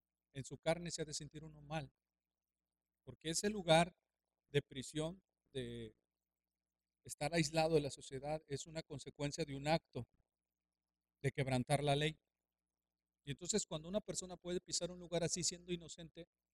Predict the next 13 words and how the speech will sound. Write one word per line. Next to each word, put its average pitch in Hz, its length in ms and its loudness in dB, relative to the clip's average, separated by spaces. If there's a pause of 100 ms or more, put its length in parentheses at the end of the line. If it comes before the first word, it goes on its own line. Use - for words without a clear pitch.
(120)
su 135 140 -14
carne 156 420 -6
se - 140 -2
ha 143 40 2
de 156 80 -2
sentir 147 320 -2
sumamente 147 500 -10
mal 160 200 -4
porque 139 260 -4
no 147 120 -6
merece 160 380 0
estar 156 240 -4
ahí. 185 220 -12